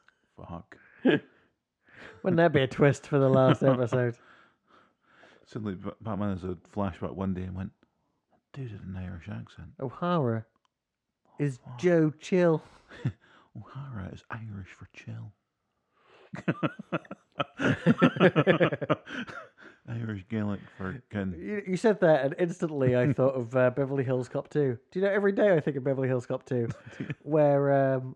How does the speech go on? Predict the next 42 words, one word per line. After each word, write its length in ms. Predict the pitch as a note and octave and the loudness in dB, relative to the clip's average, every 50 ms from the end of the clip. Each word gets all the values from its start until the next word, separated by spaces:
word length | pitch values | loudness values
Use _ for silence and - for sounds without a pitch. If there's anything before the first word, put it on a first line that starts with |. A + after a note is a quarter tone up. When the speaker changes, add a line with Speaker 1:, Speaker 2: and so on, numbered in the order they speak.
| _ - | _ -16
Speaker 2:
I 60 | D3 | -10
don't 180 | D#3 G#3 G#3+ G#3+ | -4 -2 0 0
even 160 | G#3 F#3 E3 | 0 0 0
know 80 | D3+ C3+ | 0 0
who 180 | B2 C#3 C#3 | 2 2 2
is 160 | D#3 E3 D#3 C#3 | 2 2 0 -2
it. 100 | - - _ - | -6 -8 _ -8
Uh, 360 | - C3+ C3+ C3 C3 C3 C3 B2+ - _ _ _ _ _ _ _ - _ - - _ _ _ _ _ _ _ _ _ _ _ _ | -4 -4 -2 -2 -2 -4 -4 -6 -10 _ _ _ _ _ _ _ -20 _ -20 -20 _ _ _ _ _ _ _ _ _ _ _ _
they 100 | - D#3+ D#3 | -6 -6 -4
solve 300 | - A3 G#3+ G3 E3 D#3+ | 0 0 0 0 0 -4
the 80 | D#3+ | -6
case, 360 | - - D#3+ C3+ A#2 G#2+ - - | -4 0 0 0 0 0 -4 -8
but 160 | - B2 B2 | -8 -4 -2
they've, 180 | C3 C3 A#2 A#2 - - _ _ _ _ _ _ _ _ _ - | -2 -2 -2 -4 -12 -20 _ _ _ _ _ _ _ _ _ -12
you 80 | C#3+ C#3 | -8 -4
know, 140 | C3 B2 A#2+ | -2 -2 -2
they've 200 | B2+ B2+ A#2+ B2 _ - | -2 -4 -4 -6 _ -10
l-, 200 | C3+ C#3 C#3 - - _ - | -6 -6 -6 -6 -10 _ -8
left 320 | C#3+ C#3 D3 C#3 B2+ - | -4 -2 -2 -2 -2 -2
fal-, 280 | - D3 C3 - - _ _ _ - | -2 -2 -2 -2 -4 _ _ _ -6
false 240 | - C#3+ C3+ B2 - | -4 -4 -4 -4 -6
cru-, 260 | - - C#3+ C3+ C3 - | -6 -4 -2 -2 -4 -4
clues 320 | - - C3+ B2+ B2 A2+ | -6 -6 -4 -4 -4 -4
in 120 | A2+ A2 G#2+ | -4 -6 -6
Beverly 240 | A#2 A2 A2+ A2 | -6 -6 -6 -6
Hills 140 | A2+ A2 G#2+ | -8 -8 -10
Cop 140 | - A#2 G#2 | -10 -10 -8
Two. 60 | A#2 | -8
Speaker 1:
Mm-hmm. 180 | A2+ G#2+ F#2 E2+ - - - - _ _ _ - | -8 -8 -8 -12 -14 -18 -20 -20 _ _ _ -12
Speaker 2:
And 160 | B2+ C3 C3 | -8 -8 -6
the 60 | C3+ C3 | -6 -2
guy 300 | - D#3 D#3 D#3 D3+ C#3 | 0 0 2 2 2 0
who 260 | C3+ C#3+ B2+ B2 - - | -2 -2 -4 -6 -10 -14
solves 320 | B2 - D#3 C#3+ C#3+ C3 B2+ | -8 -4 -4 -2 -2 -4 -6
it 100 | B2+ - | -6 -4
goes, 320 | C3 A#2+ A2+ A2 - - _ _ _ _ _ _ _ _ _ _ - | -2 -2 -2 -2 -4 -10 _ _ _ _ _ _ _ _ _ _ -8
"Carlos. 880 | - - G3+ G#3 A3 G#3+ G#3 E3+ C#3 A#2+ A2+ G#2+ G2+ - - - - - - - - _ _ - | -2 2 2 4 4 4 4 6 6 4 4 2 0 -6 -12 -20 -20 -20 -20 -20 -20 _ _ -16
Carlos 640 | - - A#3+ A3+ A3 G#3+ G#3+ G3+ F#3+ E3+ D#3+ D#3+ - F#3 | -8 -2 0 0 2 4 4 6 6 6 4 4 2 0
is 120 | F3 - | 0 0
Spanish 640 | - - - - G#3 G#3 G#3 G3+ C#4+ D4 C#4 - - | -2 -8 0 6 8 8 8 8 6 4 2 0 -2
for 160 | - - F3+ | -2 -2 -2
Charles." 1200 | F3 - - - - G#3+ G#3+ A3 A3+ A3+ A3 - G#3+ G3 F3+ E3+ C#4 - - - - - - _ | -2 -4 -6 -2 0 2 4 6 6 8 8 8 8 8 6 6 4 2 -2 -8 -20 -20 -20 _